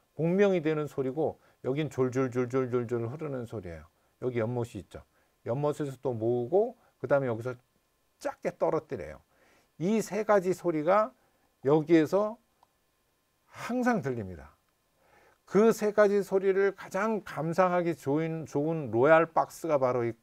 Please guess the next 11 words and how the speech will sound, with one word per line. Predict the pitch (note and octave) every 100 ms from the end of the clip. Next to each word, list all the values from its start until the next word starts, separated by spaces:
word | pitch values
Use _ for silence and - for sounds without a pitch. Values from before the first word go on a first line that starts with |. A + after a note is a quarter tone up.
| _ _
광풍각인 | - A#2+ - C3 G#2+ F2 E2
거죠. | - _ _ _ _ _ _ _ _ _ _ _ _ _ _ _ - - - _ _ -
이 | F#3+ F#3
집의 | - D#3+ F3
자리는 | A2 A2+ C#3 D#3+ B2 E2+ _
그렇게 | - C#3 D3 - D#3
정해졌습니다. | G2+ F#2+ F2 - - E2 - _ _ _ _ _ _ _ _
이 | G#2+ F2+
집의 | - G2
자리는 | E2 D2+ C#2+ C#2 _ _ _
광풍각. | F#2 E2+ D#2+